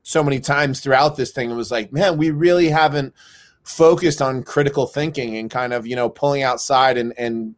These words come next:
being self-reflexive." And, you know, and that's not just to say QAnon people, like you're saying, getting everybody in America to question their own, you know, deep mimetic frames and, and they're kind of, you know, looking back at it. I think i-, in that lies,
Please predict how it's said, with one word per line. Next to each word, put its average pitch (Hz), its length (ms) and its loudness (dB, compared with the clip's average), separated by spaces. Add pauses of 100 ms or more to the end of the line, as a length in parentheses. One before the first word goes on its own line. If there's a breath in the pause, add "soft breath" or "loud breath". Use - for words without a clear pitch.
(160)
being 135 220 -6
self-reflexive." 143 920 0
And, 117 220 -4 (320 loud breath)
you 160 80 0
know, 160 100 6
and 160 240 4
that's 180 220 2
not 170 220 2
just 160 220 -2
to 160 60 -4
say 151 200 2
QAnon 151 400 -2
people, 131 240 -6
like 123 160 -4
you're 123 80 -6
saying, 147 340 -2 (260 soft breath)
getting 151 280 2
everybody 151 560 2
in 131 80 -6
America 127 460 -2
to 120 100 -8
question 139 420 0
their 127 180 -4
own, 123 480 -6 (380)
you 123 80 -10
know, 123 120 -2
deep 139 240 -2
mimetic 127 380 0
frames 123 460 -4
and, 120 160 -6
and 117 200 -4
they're 113 160 -2
kind 120 240 -2
of, 117 160 -6
you 120 60 -4
know, 113 200 2
looking 131 440 -2
back 135 320 2
at 127 60 0
it. 120 100 4
I 117 100 6
think 131 300 -4 (180)
i-, 143 200 -2
in 151 200 2
that 139 340 4
lies, 120 920 2